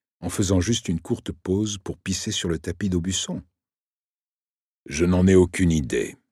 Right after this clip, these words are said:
dit Cafferty. Le viol est étranger à mon mode de vie. Au mien aussi, pensa Maurice, d'habitude. Mais j'avais picolé du Jack, et j'ai eu des écarts de conduite.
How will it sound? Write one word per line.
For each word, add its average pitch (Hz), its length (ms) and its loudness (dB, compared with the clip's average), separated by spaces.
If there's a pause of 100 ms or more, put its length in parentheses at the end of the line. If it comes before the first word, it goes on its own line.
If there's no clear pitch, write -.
(140)
dit 76 140 -6
Cafferty. - 640 -10 (920)
Le 92 120 4
viol 98 320 8
est 87 180 4
étranger 82 480 0
à 67 60 -4
mon 64 160 -6
mode 62 300 -8
de 64 120 -8
vie. 62 340 -10 (1040)
Au 95 100 2
mien 95 240 4
aussi, 85 400 -4
pensa - 380 -10
Maurice, - 540 -12 (460)
d'habitude. - 600 -6 (960)
Mais 92 100 4
j'avais 92 260 2
picolé 95 380 4
du 87 160 0
Jack, - 480 -6 (580)
et 104 80 0
j'ai 98 140 4
eu 110 160 6
des 98 240 2
écarts 104 260 -2
de 95 80 -4
conduite. 101 640 -10